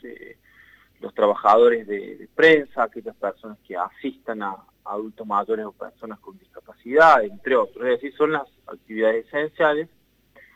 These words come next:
En este caso, para poder circular, necesitan,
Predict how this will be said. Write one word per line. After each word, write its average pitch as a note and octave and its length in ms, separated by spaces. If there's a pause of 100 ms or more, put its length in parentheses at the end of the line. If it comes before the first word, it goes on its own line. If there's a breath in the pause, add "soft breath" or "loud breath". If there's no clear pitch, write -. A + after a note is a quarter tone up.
(440 soft breath)
En C#3 120
este C#3 180
caso, D3+ 340
para A#2+ 180
poder A#2 360
circular, C#3+ 680 (960)
necesitan, G#2+ 560